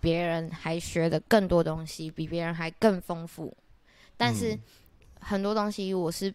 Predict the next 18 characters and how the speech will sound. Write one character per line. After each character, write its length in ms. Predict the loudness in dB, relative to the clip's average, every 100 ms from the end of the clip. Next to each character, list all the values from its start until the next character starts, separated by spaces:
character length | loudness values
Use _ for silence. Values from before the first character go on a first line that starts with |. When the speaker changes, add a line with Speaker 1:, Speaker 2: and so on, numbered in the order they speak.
| _
Speaker 1:
别 200 | 4 4
人 140 | 4
有， 160 | -2 -4
但 160 | -4 -2
是 80 |
我 200 | 2 2
没 200 | 0 -4
有； 120 | -2 -2
我 260 | 0 0
有， 220 | 2 0
但 120 | 2 0
是 80 |
别 220 | 2 0 -4
人 80 |
没 260 | -6 -8 -6
有 160 | -6 -8
的。 160 | -10 -16 _ -20 -12
Speaker 2:
嗯。 300 | -6 -6 -8